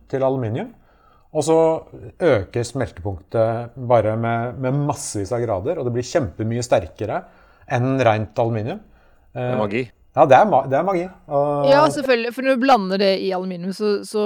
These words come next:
Speaker 3: påvirker det aluminiumen også. Altså, du, det,
Speaker 1: Ja.
Speaker 3: det blendes helt inn, sånn at aluminiumen ikke
Speaker 2: Det er sånn
Speaker 3: smelter heller.
Speaker 2: doping, ikke sant?
Speaker 3: Ja.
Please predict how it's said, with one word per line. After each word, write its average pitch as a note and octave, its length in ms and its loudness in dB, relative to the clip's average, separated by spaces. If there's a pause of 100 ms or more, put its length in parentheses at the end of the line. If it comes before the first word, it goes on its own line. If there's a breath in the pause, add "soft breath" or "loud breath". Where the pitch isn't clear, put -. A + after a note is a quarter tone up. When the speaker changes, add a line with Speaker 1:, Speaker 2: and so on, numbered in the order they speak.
Speaker 3:
påvirker F#3+ 500 -6
det F3+ 60 -2
aluminiumen F3+ 720 -6
også. G3+ 300 -4
Altså, F#3 200 -14
du, F3+ 120 -8 (160)
det, F3+ 240 -10 (240)
Speaker 1:
Ja. - 160 -2
Speaker 3:
det F#3 80 -8 (320)
blendes G3 580 -8
helt F3+ 180 -10
inn, F#3+ 160 -6
sånn F#3+ 220 -12
at F3+ 80 -8
aluminiumen E3 640 -10
ikke F3 240 -14
Speaker 2:
Det F3 140 -10
er E3 160 -14
sånn F3+ 160 -8
Speaker 3:
smelter C#3+ 160 -2
heller. F3+ 180 2
Speaker 2:
doping, G2+ 160 -6
ikke - 140 -10
sant? D3 320 -8
Speaker 3:
Ja. G3 240 -4